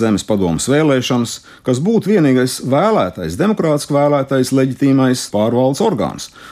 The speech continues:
Un lūk, Vidzemes zemes padomes vēlēšanās vairākumu iegūst komunisti.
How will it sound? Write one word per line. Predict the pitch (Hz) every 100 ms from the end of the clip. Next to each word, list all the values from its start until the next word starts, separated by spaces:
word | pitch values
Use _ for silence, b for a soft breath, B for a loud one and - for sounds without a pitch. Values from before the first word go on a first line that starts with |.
| B
Un | 170 190
lūk, | 214 214 139
Vidzemes | 147 139 131 120 98
zemes | 117 104
padomes | 117 98 92 113
vēlēšanās | 170 165 147 - 143 135 - B B B B
vairākumu | 107 123 135 127 127 135 120 -
iegūst | 104 101 104 104 - - _ -
komunisti. | 104 85 62 - -